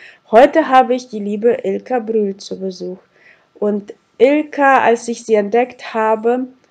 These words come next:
habe ich sofort gespürt, dass sie genau die Richtige ist für diese, diesen Podcast. Ähm, Ilka hat eine Fehlbildung im Gesicht, seit sie, sie geboren ist.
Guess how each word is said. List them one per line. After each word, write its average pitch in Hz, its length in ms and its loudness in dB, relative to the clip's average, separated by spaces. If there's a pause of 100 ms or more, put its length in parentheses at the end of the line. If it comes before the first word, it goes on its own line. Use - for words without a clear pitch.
(300)
habe 208 180 -4
ich 240 100 -8
sofort 233 440 2
gespürt, 226 520 -4
dass 214 160 -8
sie 196 120 -10
genau 208 360 -4
die 226 160 -2
Richtige 202 580 -4
ist 202 380 -6
für 196 160 -12
diese, 196 320 -10 (920)
diesen 202 340 -10
Podcast. 233 840 -8 (960)
Ähm, 226 680 -2
Ilka 320 380 0
hat 262 280 0
eine 240 140 -2
Fehlbildung 262 720 0
im 220 160 -4
Gesicht, 208 520 -2
seit 233 260 0
sie, - 240 -14 (160)
sie 208 220 -8
geboren 233 560 2
ist. 247 480 0